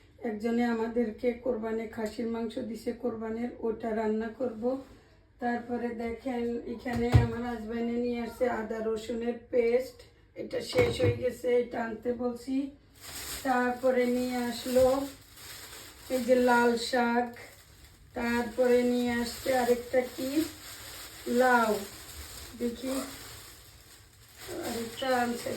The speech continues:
গোল লাউ, এই যে আরেকটা লাউ নিয়ে আসছে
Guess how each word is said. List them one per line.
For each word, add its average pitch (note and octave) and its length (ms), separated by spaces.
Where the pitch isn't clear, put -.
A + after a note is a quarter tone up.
গোল A#3+ 200
লাউ, G#3 180
এই A#3+ 140
যে A#3+ 80
আরেকটা A3+ 380
লাউ A3+ 180
নিয়ে A3+ 160
আসছে A#3 300